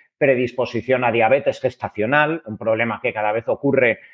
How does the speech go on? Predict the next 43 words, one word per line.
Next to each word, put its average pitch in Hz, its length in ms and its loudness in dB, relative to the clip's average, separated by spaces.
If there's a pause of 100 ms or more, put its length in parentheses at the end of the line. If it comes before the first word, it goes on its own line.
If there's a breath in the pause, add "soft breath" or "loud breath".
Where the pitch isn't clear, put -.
(140 loud breath)
más 127 380 -2
en 123 160 0
mujeres 143 540 2
porque 117 260 -4
cada 101 220 2
vez, 117 320 2
mm, 117 200 -10
se 113 200 -4
quedan 117 260 0
embarazadas 120 640 0
con, 110 320 -2
con 120 160 -2
este 127 180 -2
síndrome 120 340 -2
de 113 60 2
ovario 113 240 2
poliquístico 120 580 -2
mal 110 160 0
asociado, 147 600 0 (420 soft breath)
¿vale? 135 320 0 (120)
Entonces, 120 720 -2
eh, 113 420 2
en 127 100 0
la 131 100 2
mujer, 190 440 0
la 123 140 0
resistencia 143 520 -4 (140)
a 131 120 0
la 131 60 -2
insulina 135 480 -4
y 120 40 -2
la 143 120 4
obesidad 156 520 0 (380)
puede, 180 680 2
en 117 120 -4
su 127 140 -2
edad 131 220 2
fértil, 160 440 0
generar 131 380 0
mayor 127 320 -2
cantidad 123 320 -2
de 127 80 0
testosterona, 107 800 -6